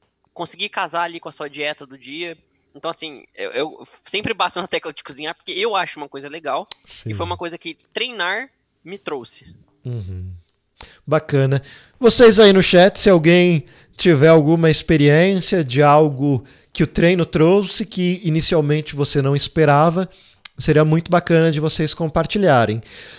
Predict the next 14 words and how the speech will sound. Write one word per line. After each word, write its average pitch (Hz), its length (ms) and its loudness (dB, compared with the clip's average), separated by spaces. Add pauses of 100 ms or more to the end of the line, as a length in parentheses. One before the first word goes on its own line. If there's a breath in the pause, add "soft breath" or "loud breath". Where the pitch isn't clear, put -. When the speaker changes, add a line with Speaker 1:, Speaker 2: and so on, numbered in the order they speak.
(180 loud breath)
Speaker 2:
Mas 226 260 6
de 220 80 0
forma 190 400 2
geral, 165 400 6
então, 170 400 4 (760)
falamos 165 520 2
sobre 160 260 0
muitos 156 540 -2
aspectos, 147 580 -2
você 170 80 -4
vê 139 180 0
que 147 160 -6
é 147 40 2
algo 143 340 -2